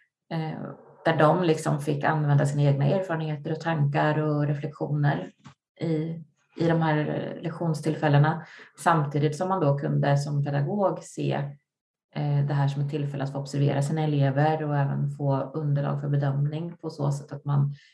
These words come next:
kunde bedöma deras förmågor i att resonera, diskutera, analysera, men också använda då skrivuppgifter eller diskussionsuppgifter eller muntliga framställningar som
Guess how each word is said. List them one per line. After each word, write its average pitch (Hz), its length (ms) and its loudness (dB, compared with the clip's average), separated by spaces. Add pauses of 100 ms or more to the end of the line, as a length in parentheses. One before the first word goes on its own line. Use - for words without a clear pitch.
(140)
kunde 175 180 -2
bedöma 190 380 0
deras 180 240 -4
förmågor 175 520 -2
i 180 140 -4
att 175 80 -4
resonera, 175 720 -2
diskutera, 175 680 -4 (120)
analysera, 175 800 -2 (420)
men 175 140 2
också 156 320 2
använda 156 520 4
då 175 80 2
skrivuppgifter 147 880 -2
eller 147 200 0
diskussionsuppgifter 143 1160 -2
eller 139 360 2 (580)
muntliga 151 360 0
framställningar 143 840 0
som 143 560 -2